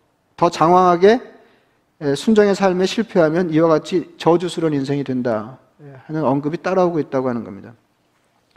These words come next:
근데 여러분, 그 이, 신명기 이십팔 장에서, 어, 순종하면 복을 받는다는 내용 어, 의 구절이 열네, 십사 절이거든요. 십사 절. 근데 말씀 순종에 실패하면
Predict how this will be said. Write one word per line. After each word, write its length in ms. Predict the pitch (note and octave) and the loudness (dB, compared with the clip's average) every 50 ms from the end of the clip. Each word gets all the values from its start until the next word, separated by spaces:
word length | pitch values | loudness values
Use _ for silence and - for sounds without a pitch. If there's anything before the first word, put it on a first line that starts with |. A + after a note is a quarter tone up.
| - - - - | -20 -20 -20 0
근데 140 | _ G3+ | _ 4
여러분, 300 | G3+ G3 G3 F#3+ G#3+ G#3+ | 4 6 6 4 4 4
그 380 | G3 G3+ G3+ G3 G3+ G3 F#3 C#3+ | 4 4 4 6 4 4 2 0
이, 120 | F#3 F#3 - - | -4 -6 -8 -10
신명기 320 | - - G#3 G#3 G#3 G#3 F#3+ | -6 0 2 4 4 4 4
이십팔 300 | F3 - - - F#3+ F3 | 0 -4 -2 -2 -2 2
장에서, 640 | - F3 E3+ E3 D3+ D3+ E3+ E3+ F#3 E3+ A#2+ A2+ - - - - - - - - - - _ _ _ | 2 2 2 2 2 4 4 4 4 4 0 -4 -10 -20 -20 -20 -20 -20 -20 -20 -20 -20 _ _ _
어, 160 | E3+ D3+ D3 | -2 -2 -2
순종하면 580 | D3 - - A#3 A3 A3+ A3 G3+ G3 G#3 G#3 G#3 | -2 2 2 4 6 6 4 4 4 2 2 2
복을 220 | - E3+ F3+ G3 F#3+ | 4 4 4 6 4
받는다는 560 | F#3+ F3+ F#3 F3+ F3+ E3+ F3+ F3 F3+ F3 E3+ | 4 2 2 0 2 2 2 2 2 2 2
내용 840 | D#3 C#3+ D3+ E3 E3+ E3+ E3 D#3 D#3 D3 C#3 C3+ A#2 A#2 C3+ C#3+ - _ _ - - | 4 4 6 4 4 4 2 0 -2 -4 -6 -8 -10 -12 -16 -18 -20 _ _ -16 -10
어, 520 | - D3+ D3 C#3+ C#3 C#3 C3 C#3 C#3 C#3+ | -8 -4 -2 -2 -2 -2 -2 -2 -4 -2
의 100 | D#3+ F3 | -2 -4
구절이 800 | E3+ - E3 D3+ D#3+ D#3+ F3 F3+ C#3+ - - - _ _ E4 C4 | -2 -2 -4 0 2 2 2 2 0 -2 -12 -18 _ _ -8 0
열네, 420 | D#3+ D3 D#3+ F3 F3 E3 D3+ C#3 B2+ | 2 2 4 4 4 4 4 4 2
십사 400 | - - - - - A#3+ G3+ G3 | -2 -8 -14 -6 0 0 0 2
절이거든요. 500 | F#3 F3 D#3 D3 C3 C3 B2+ B2+ D3+ F3+ | 0 -2 -4 -4 -4 -4 -6 -6 -8 -10
십사 360 | - - - - - D#3+ C#3 | -12 -14 -20 -10 -8 -8 -6
절. 220 | - C#3 D#3+ G3+ G3 - _ _ _ _ _ _ _ _ _ _ _ _ _ _ _ _ _ _ | -4 -6 -6 -6 -8 -14 _ _ _ _ _ _ _ _ _ _ _ _ _ _ _ _ _ _
근데 520 | - F3+ F#3+ G3+ G#3 G#3 G3+ F#3+ D3+ - - C#3 | -8 2 4 4 6 6 4 4 0 -2 0 0
말씀 800 | C#3+ C#3+ E3 - - - - - G#3 G3+ G3+ G3+ G3+ G3+ G3 G3 | 0 0 0 -2 -8 -14 0 4 4 6 6 6 4 4 2 -2
순종에 580 | F#3+ - G#3 G3+ G3 F#3+ F#3+ F#3 F3+ F#3+ G3 G3+ | -4 -4 -2 -2 2 2 2 2 2 2 0 0
실패하면 960 | - - - A3 - - G#3+ G3 F3+ D#3+ E3 E3 F#3+ G#3 F#3 C3 A2+ A2+ | 0 -2 -6 -8 0 2 4 4 4 2 0 -2 -2 0 -2 -2 -4 -8